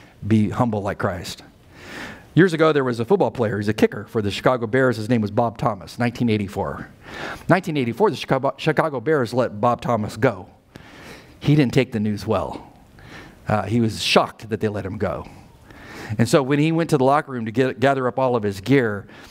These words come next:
uh, he waited till the entire team had left the locker room so he, he, he wouldn't have to face him. When he went into the locker room, there was one Christian buddy sitting there at his locker waiting for him.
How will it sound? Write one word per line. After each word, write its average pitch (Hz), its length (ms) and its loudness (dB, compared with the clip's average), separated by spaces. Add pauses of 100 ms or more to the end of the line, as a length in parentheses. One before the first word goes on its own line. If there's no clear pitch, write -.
(160)
uh, 110 140 2
he 131 120 0
waited 143 260 4
till 120 140 0
the 107 120 -4
entire 147 320 0
team 135 300 -2
had 107 100 0
left 110 200 0
the 110 80 -2
locker 107 340 0
room 98 200 -4
so 113 140 0
he, 110 220 6
he, 110 300 2
he 110 180 2
wouldn't 107 440 2 (320)
have - 140 4
to 107 80 -14
face 120 280 -4
him. 90 180 -12 (1200)
When 151 100 6
he 165 60 4
went 214 140 2
into 185 80 0
the 156 60 0
locker 143 260 2
room, 135 340 0
there 135 160 2
was 120 180 -2
one 175 400 2 (640)
Christian 113 640 0
buddy 107 500 0 (180)
sitting 151 380 2
there 107 360 2 (120)
at 135 140 2
his 120 200 -6
locker 123 320 0
waiting 104 320 -2
for 95 180 -6
him. 90 280 -8